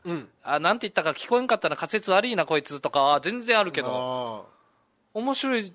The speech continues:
Speaker 2: 発言はちゃんと面白いって思うから。
Speaker 1: え、起承転結の毎月のライブも見返してんの？
Speaker 2: 見返す、見返す。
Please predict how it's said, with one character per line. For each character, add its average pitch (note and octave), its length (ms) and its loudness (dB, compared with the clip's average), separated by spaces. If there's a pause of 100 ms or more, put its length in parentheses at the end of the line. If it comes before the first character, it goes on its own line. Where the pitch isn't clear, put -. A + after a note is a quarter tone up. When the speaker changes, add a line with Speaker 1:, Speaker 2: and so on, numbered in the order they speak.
(120)
Speaker 2:
発 - 280 -8
言 D#3 100 2
は C3 80 -2
ち - 80 -6
ゃ D#3+ 60 0
ん F3 80 -4
と D3+ 100 2
面 D#3+ 140 2
白 D3+ 180 0
い C3+ 40 -6
っ - 20 -10
て - 80 -6
思 A#2 100 -2
う - 60 -2
か - 80 -14
ら。 - 60 -12
Speaker 1:
え、 - 20 -2
起 - 80 4
承 D4 160 8
転 G3+ 240 2
結 E3 260 -2
の D3+ 180 0
毎 E3+ 260 0
月 E3 200 -6
の D#3 180 -2
ラ C#3+ 120 0
イ D#3 80 -2
ブ C#3 100 -6
も C3+ 140 -4
見 C3 120 -10
返 D#3+ 160 -2
し F3+ 100 0
て E3+ 40 0
ん - 20 -2
の？ G#3+ 60 6
Speaker 2:
見 G3 60 6
返 - 20 -4
す、 - 80 -4
見 D3+ 100 -2
返 C#3+ 160 2
す。 - 160 -6